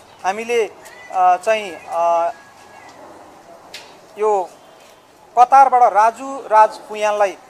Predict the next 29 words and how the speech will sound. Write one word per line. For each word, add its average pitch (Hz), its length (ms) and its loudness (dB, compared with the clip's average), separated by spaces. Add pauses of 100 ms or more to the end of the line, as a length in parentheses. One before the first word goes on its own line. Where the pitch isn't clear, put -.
(280)
मनोनयन 202 280 -4
गरेका 180 300 -4
छौँ। 226 180 -8
प्रशिक्षण 269 520 -6
विभागमा 247 420 2
सचिव 233 460 -8 (380)
कमल 240 240 2
सुवेदी, 214 460 -12 (480)
गण्डकीको 254 1000 -4
तर्फबाट 233 480 0
माधव 233 400 2
कणेल 214 300 -6
प्रशिक्षण 202 500 -10
विभागमा 190 420 0 (340)
मनोनयन 202 260 -4
हुनुभएको 170 440 -6
छ। 226 80 -10
त्यस्तै 269 460 -8 (300)
सङ्गठन 269 460 2
विभागमा 247 560 2 (320)
लुम्बिनी 277 420 -10
प्रदेश 247 380 -4
इन्चार्ज 233 460 2
गणेश 233 240 -2
पौडेल 220 440 -6
र 233 200 6 (320)
सुदूरपश्चिम 262 500 -6
प्रदेश 233 380 -8
इन्चार्ज 220 360 -2